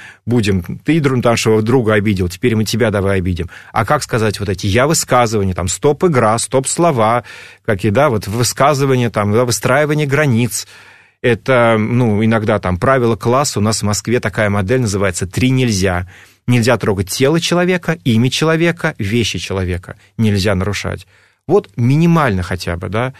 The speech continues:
Там нельзя человека обозвать, <laughs> имя человека поменять, нельзя его тело там щипками, м, там, <laughs> ударами,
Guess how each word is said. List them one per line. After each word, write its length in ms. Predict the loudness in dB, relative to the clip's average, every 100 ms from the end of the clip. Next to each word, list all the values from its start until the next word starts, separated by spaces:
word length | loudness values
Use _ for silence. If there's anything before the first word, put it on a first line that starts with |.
| -20 _ _ _
Там 180 | -4 0
нельзя 340 | 2 2 2 0
человека 460 | 0 0 0 0
обозвать, 600 | 0 0 2 2 0 -2 -2 -4
<laughs> 180 | -6 -4
имя 240 | 0 0
человека 500 | 0 0 0 0 -2
поменять, 540 | -4 -2 0 -2 -4 -2
нельзя 400 | 0 0 2 2
его 220 | 0 -4
тело 400 | -4 0 2 2
там 260 | 0 0
щипками, 720 | -2 -6 -4 0 2 2 0 -4 -12 -20 -6
м, 240 | -4 -2
там, 140 | -2 -2
<laughs> 40 | 0
ударами, 760 | 0 2 2 4 2 2 0